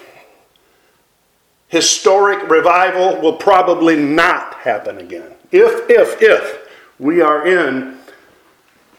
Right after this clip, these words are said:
the last days plan of God. But there will be an ingathering of souls.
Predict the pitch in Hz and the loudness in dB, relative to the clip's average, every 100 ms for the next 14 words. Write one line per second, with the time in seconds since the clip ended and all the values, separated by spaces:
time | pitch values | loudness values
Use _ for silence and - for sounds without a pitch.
0 | _ 123 143 139 156 156 151 - 165 147 | _ -2 0 4 4 2 0 0 0 0
1 | 135 - 160 151 139 120 123 101 80 - | -4 -2 0 0 -2 -2 -2 -2 -6 -16
2 | - _ _ _ _ _ _ _ _ _ | -20 _ _ _ _ _ _ _ _ _
3 | _ _ _ _ _ _ _ _ - - | _ _ _ _ _ _ _ _ -20 -20
4 | - - _ _ - - _ - 147 156 | -20 -20 _ _ -20 -20 _ -8 -4 0
5 | 160 143 - 208 190 160 143 123 131 - | 2 2 4 4 4 0 -4 -6 -10 -16
6 | - _ _ _ 139 135 135 208 202 160 | -20 _ _ _ -6 -4 2 2 2 2
7 | 135 127 127 135 135 135 - - _ _ | 2 0 0 -2 -2 -6 -10 -20 _ _
8 | _ 120 110 - 156 123 87 73 - - | _ -8 -6 -4 0 0 -2 -10 -20 -20
9 | - | -20